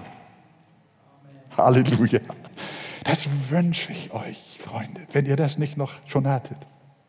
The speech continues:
Ich wünsche es euch. Bedränge den Herrn Jesus. Weißt du noch, wie jene Frau im Neuen Testament, deren, deren Kind so schrecklich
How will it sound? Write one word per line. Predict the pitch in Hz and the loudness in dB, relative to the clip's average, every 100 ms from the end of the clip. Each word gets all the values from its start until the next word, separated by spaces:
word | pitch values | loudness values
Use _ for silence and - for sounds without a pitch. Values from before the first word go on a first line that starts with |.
| _ _ _ _ - - - - - | _ _ _ _ -20 -20 -20 -20 -20
Ich | - | -6
wünsche | 143 143 131 | -4 -2 -6
es | - | -8
euch. | - - | -16 -2
Bedränge | 175 - 170 190 190 143 | -2 2 0 2 2 2
den | 110 104 | 0 -4
Herrn | 101 95 | -6 -8
Jesus. | 90 - - _ _ _ _ _ - | -14 -16 -20 _ _ _ _ _ -10
Weißt | - 175 - | 0 0 0
du | |
noch, | 190 | 0
wie | 151 | 2
jene | 170 190 190 | 4 4 2
Frau | 175 170 190 | 0 0 2
im | 180 | 4
Neuen | 175 190 180 | 4 2 2
Testament, | 196 190 190 170 180 - - - - - - _ _ _ - | 0 0 0 2 0 -2 -16 -20 -20 -20 -20 _ _ _ -4
deren, | 156 170 170 165 - - - | 0 2 2 0 -10 -14 -4
deren | 165 170 175 | -2 0 -2
Kind | - 202 196 180 | 0 2 2 0
so | - 175 | -4 -4
schrecklich | - 175 175 156 156 - | -4 -8 -8 -4 -4 -6